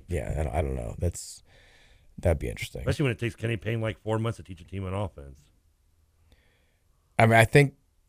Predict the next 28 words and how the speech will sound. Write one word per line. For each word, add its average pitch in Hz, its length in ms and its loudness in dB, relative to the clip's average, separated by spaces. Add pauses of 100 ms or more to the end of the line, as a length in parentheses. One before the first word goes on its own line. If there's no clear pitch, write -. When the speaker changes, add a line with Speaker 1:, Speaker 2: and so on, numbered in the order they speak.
(140)
Speaker 1:
I 127 120 6
feel 151 140 8
good 147 140 10
about 139 180 10
J 123 160 10
J 120 120 8
coming 113 260 6
back. 101 320 10
I 123 80 8
feel 175 160 6
good 147 120 10
about 113 160 8
James 107 300 6
coming 95 180 4
back. 90 200 6
I - 20 8
don't 104 100 6
know 101 60 6
if - 80 2
he's 107 120 6
one 101 100 8
of 95 40 4
the 92 80 2
freshmen 101 320 4
that 98 60 4
we're 90 80 -2
talking 101 300 6
about. 92 240 6